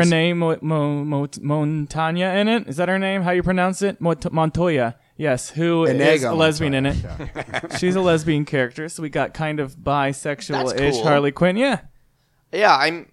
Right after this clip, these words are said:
Speaker 3: I'm into that. Um,
Speaker 2: What
Speaker 3: did
Speaker 2: was
Speaker 3: you
Speaker 2: the, what was the thing you were
Speaker 3: So, so I got
Speaker 2: excited about? Like, s-,
Speaker 3: I
Speaker 2: you
Speaker 3: was
Speaker 2: were
Speaker 3: excited 'cause it,
Speaker 2: someone said you wanna go
Speaker 3: 'cause it
Speaker 2: out.
Speaker 3: was drama. Um, so Ewan McGregor is playing the villain in the movie. You've heard this,
Speaker 1: Oh, this
Speaker 3: right?
Speaker 1: is horrifying.
Speaker 3: Okay, so yes.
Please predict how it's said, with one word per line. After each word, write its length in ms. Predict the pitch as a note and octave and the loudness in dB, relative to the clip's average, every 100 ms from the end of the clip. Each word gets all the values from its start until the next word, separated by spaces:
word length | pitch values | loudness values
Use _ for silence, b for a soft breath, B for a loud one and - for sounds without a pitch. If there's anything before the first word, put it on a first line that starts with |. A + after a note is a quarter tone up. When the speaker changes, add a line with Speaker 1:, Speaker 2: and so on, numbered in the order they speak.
| - | -4
Speaker 3:
I'm 140 | E3+ | -2
into 180 | G#3 F#3+ | 0 4
that. 460 | C3+ A#2 A#2+ - _ | 6 6 6 2 _
Um, 640 | A2+ A#2 A#2 G#2+ G2+ F#2+ - - | 0 4 4 2 -2 -10 -14 -8
Speaker 2:
What 160 | C3+ | -4
Speaker 3:
did 60 | D3 | 0
Speaker 2:
was 80 | D3 | 0
Speaker 3:
you 120 | D#3 - | -2 -8
Speaker 2:
the, 140 | A#2+ | -14
what 160 | A#2 C#3+ | -12 -12
was 100 | C3+ | -14
the 60 | |
thing 240 | B2+ C#3+ B2+ | -12 -10 -8
you 120 | B2 | -6
were 200 | A#2+ G#2 | -6 -4
Speaker 3:
So, 300 | - F#3+ D#3 | 2 2 2
so 140 | D3 D3+ | 2 4
I 60 | |
got 20 | F3 | 4
Speaker 2:
excited 320 | F#3+ C#3+ D3 | 2 -2 -2
about? 300 | D3 C3+ C#3 A#2 | -4 -4 -6 -6
Like, 260 | A2+ - B B B | -12 -14 B B B
s-, 160 | B _ C#3 | B _ 4
Speaker 3:
I 100 | D3 | 6
Speaker 2:
you 40 | |
Speaker 3:
was 120 | G#3 G3+ | 6 4
Speaker 2:
were 40 | |
Speaker 3:
excited 320 | - G3+ G3 | 6 8 8
'cause 140 | G3 F3 | 8 6
it, 20 | |
Speaker 2:
someone 160 | C#3+ C3+ | 4 2
said 280 | - B2 A2 | -6 -6 -8
you 120 | A#2 | -4
wanna 160 | - G#2 | -2 -2
go 120 | G#2+ | 0
Speaker 3:
'cause 200 | E3 C#3+ | 2 4
it 40 | |
Speaker 2:
out. 40 | D3+ | 4
Speaker 3:
was 120 | B2 | 2
drama. 560 | A#2+ B2+ A#2+ F2+ D2+ - | 2 4 4 0 -6 4
Um, 340 | C#3 C3+ B2 - b | 8 8 6 0 b
so 240 | - E3 C#3 | -2 0 0
Ewan 420 | - D3+ G3 A3 | 0 2 4 4
McGregor 560 | F#3+ C3 B2 B2 C3+ A#2+ | 2 0 0 2 4 2
is 140 | A#2 | 0
playing 440 | - C3+ B2+ B2 G#2+ | -4 0 0 -2 -4
the 100 | F#2+ | -6
villain 640 | F2 B2+ A#2+ G2+ F#2+ F#2+ - | -2 0 2 -2 -6 -8 -10
in 160 | G#2+ G2+ | -10 -8
the 60 | |
movie. 640 | F#2+ A2+ A#2+ D2+ C2+ - - - | -6 -4 -4 -6 -16 -20 -18 -10
You've 160 | A#2+ | -4
heard 180 | F3 E3 | 0 0
this, 120 | D3 | 0
Speaker 1:
Oh, 40 | C3+ | 2
this 200 | D#3 E3+ | 2 2
Speaker 3:
right? 80 | D#3+ | 0
Speaker 1:
is 60 | |
horrifying. 460 | C3 C#3 F3 F3+ G#3 | -2 4 8 10 10
Speaker 3:
Okay, 440 | - C3+ B2+ A#2 | 8 8 8 6
so 40 | A2+ | 6
yes. 380 | D3 F2+ - | 4 2 -6